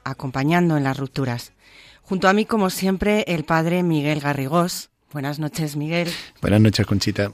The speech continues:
Speaker 1: Que esta vez casi, casi te hemos tenido que coger al vuelo de la de compromisos que tienes, ¿eh?
Speaker 2: <laughs> Sí, la vida es difícil.
Speaker 1: Esto no puede ser.
Speaker 2: <laughs> ¿Qué vamos a hacer?
Speaker 1: Bueno, pues esta noche quiero dar también las gracias a Mónica Martínez, que nos acompaña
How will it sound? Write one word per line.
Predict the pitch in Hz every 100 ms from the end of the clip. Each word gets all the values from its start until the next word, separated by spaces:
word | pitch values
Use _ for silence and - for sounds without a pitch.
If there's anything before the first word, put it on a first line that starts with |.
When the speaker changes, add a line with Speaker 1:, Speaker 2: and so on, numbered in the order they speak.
| -
Speaker 1:
Que | 160
esta | 156 160 160
vez | 165 165
casi, | 165 170 - 185
casi | 180 190 - 214
te | 208
hemos | 180 180
tenido | - 170 175
que | 175
coger | 156 147 165
al | 160
vuelo | 151 165 180 196 - -
de | 170
la | 151
de | 151
compromisos | 147 151 147 151 156 175
que | - 175
tienes, | - 139 151 156
¿eh? | - 127 147 - -
Speaker 2:
<laughs> |
Sí, | - - -
la | 107 90
vida | 98
es | 104
difícil. | 92 - 98 - 214
Speaker 1:
Esto | - 202
no | 202 175
puede | 180 175 202
ser. | - 143 135 131 - 190
Speaker 2:
<laughs> | 139 - -
¿Qué | -
vamos | - 104 92
a | 101
hacer? | - - - 135 254 262 - - - -
Speaker 1:
Bueno, | 165 147
pues | 160
esta | 208 - 208
noche | 202 - 214 220
quiero | 202 196 196
dar | 190
también | 190 175 175
las | 170
gracias | 160 165 202 185
a |
Mónica | 160 175 175
Martínez, | 160 151 - 220 277
que | -
nos | 160 147
acompaña | 143 151 139 151 151 147 139